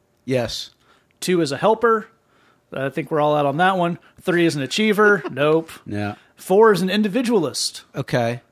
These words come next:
Speaker 2: Which is normally a nice way of saying jerk.
Speaker 1: Okay.
Speaker 2: So I think that's in the running. <laughs>
Speaker 1: Right.
Speaker 2: And I'm only talking about myself here. Five is an investigator.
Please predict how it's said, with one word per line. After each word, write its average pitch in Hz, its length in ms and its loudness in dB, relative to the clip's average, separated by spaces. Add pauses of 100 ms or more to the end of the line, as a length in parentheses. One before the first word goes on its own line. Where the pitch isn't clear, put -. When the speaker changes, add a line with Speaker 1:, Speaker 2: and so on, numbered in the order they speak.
(120)
Speaker 2:
Which 143 200 -8
is 143 160 -4
normally 175 380 0
a 151 80 -4
nice 165 260 -2
way 175 120 0
of 151 80 -2
saying 151 260 -4
jerk. 165 480 -4 (100)
Speaker 1:
Okay. 131 200 -2
Speaker 2:
So 151 80 4
I 156 60 2
think 160 160 -4
that's 160 180 -2
in 180 60 -6
the 170 100 -2
running. 139 360 -6
<laughs> - 80 -12
Speaker 1:
Right. 127 360 0 (360)
Speaker 2:
And 156 140 -2
I'm 190 180 2
only 180 120 2
talking 180 160 4
about 156 100 0
myself 160 260 2
here. 147 160 0
Five 247 420 4
is 180 100 -4
an 175 100 -2
investigator. 151 800 -4